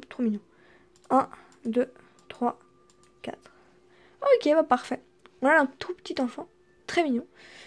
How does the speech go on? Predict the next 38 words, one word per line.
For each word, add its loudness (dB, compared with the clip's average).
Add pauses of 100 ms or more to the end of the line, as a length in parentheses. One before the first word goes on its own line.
(200)
Il -4
a -2
donc -6
ses -6
rousseaux -6 (120)
et -8
son -10
prénom. -10 (300)
Un, -8 (520)
deux, -4 (540)
trois, -8 (480)
quatre. -10 (840)
Julie. -2 (460)
Pourquoi 4
je 4
dis 0
que -4
c'est 4
un 0
garçon -4
alors 4
que -16
c'est -4
une -4
petite -6
fille -4 (280)
qui -20
est -20
trop 0
cute ? -6 (1500)
Hein ? -2 (720)
Elle 2
est 4
cute. 4 (800)
Là, 8
elle 2
est -4
cute. -18